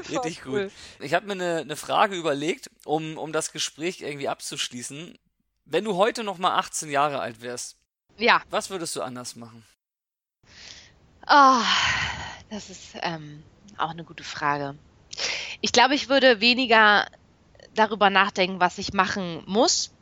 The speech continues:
Speaker 2: Ja.
Speaker 1: Also, wenn man jetzt Schauspielerin werden will, dann muss man studieren und dann, äh, muss es an einer guten Schule sein,
Speaker 2: Ah.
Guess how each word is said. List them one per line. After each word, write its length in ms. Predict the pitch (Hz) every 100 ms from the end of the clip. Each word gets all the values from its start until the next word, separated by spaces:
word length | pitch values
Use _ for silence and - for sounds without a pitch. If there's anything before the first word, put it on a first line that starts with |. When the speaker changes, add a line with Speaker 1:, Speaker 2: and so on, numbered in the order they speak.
| -
Speaker 2:
Ja. 240 | 131 127 120
Speaker 1:
Also, 220 | 190 185 185 - _ _ - - -
wenn 120 | 190
man 80 | 202
jetzt 200 | 202 -
Schauspielerin 460 | - 214 - 214 208
werden 240 | 202 202
will, 220 | 214 233
dann 220 | 226 190 185 - -
muss 220 | - 240 -
man 140 | 240
studieren 800 | - 226 175 214 285 294 285 294 - - -
und 200 | 214 208
dann, 220 | 208 220
äh, 200 | 185 180 190
muss 240 | 233 240
es 100 | -
an 100 | 233
einer 80 | 226
guten 260 | 208 262 240
Schule 280 | - 285 294
sein, 520 | 226 254 262 269 277
Speaker 2:
Ah. 260 | 262 -